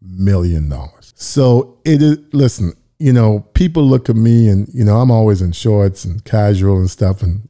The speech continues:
you know, this is not a brag by any stretch of the imagination. You had better be ready for a million no's. You had better be willing to be battered and bruised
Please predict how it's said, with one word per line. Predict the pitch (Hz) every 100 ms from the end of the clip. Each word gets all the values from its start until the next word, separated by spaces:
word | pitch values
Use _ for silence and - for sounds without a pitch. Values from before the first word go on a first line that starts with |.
| -
you | 95
know, | 92
this | 107 107
is | 104
not | 113 110
a |
brag | 98 104 104 98
by | 101
any | 98
stretch | - 104 101
of | 90
the |
imagination. | 90 90 87 85 82 82 - _ _ _ _ _ _ _ _ _ -
You | 92 101 143 165
had | 147 117 98
better | 107 107
be | 104 98
ready | 90 95 107
for | - - 82 87 _ _ _ _ _
a | 98
million | 98 101 107 123 143
no's. | 117 98 131 175 - _ _ _ _ _ _ _ _ _ _ _ _ _ _ _ _
You | 113 113 117
had | 120 101
better | 104 113 117
be | 104 107 104 101 - _
willing | 107 110 113 101
to |
be | 110 98
battered | 85 107 107 113
and | 127 131
bruised | 110 101 120 135